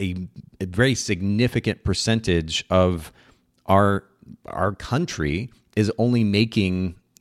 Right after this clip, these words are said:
let's just say, thirty, between thirty and forty grand a year. And if that's the case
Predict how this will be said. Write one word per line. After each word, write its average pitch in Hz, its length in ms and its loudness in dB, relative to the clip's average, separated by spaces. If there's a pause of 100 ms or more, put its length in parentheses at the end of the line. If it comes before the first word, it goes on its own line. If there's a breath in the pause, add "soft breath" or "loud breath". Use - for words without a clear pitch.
(100)
let's 101 160 -2
just 95 140 -4
say, 98 200 2
thirty, 101 340 2
between 92 300 -2
thirty 104 200 0
and 90 80 -4
forty 90 240 0
grand 85 280 -2
a 85 40 2
year. 87 520 0 (560 loud breath)
And 95 400 0 (320)
if 104 220 2
that's 98 280 2
the 87 100 -6
case - 560 -4